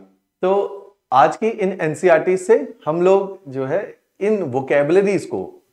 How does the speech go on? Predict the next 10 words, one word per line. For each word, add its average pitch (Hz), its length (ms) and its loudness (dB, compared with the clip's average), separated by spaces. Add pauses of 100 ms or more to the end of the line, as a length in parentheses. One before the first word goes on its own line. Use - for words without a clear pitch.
पढ़ेंगे 135 340 -2
कि 156 140 -4
किस 160 240 -6
तरह 131 160 -2
से 160 160 -6
इन 160 180 -8
वोकैबुलरीज 123 640 -4
द्वारा 147 360 2 (420)
हम 139 140 -6
लोग 165 360 -2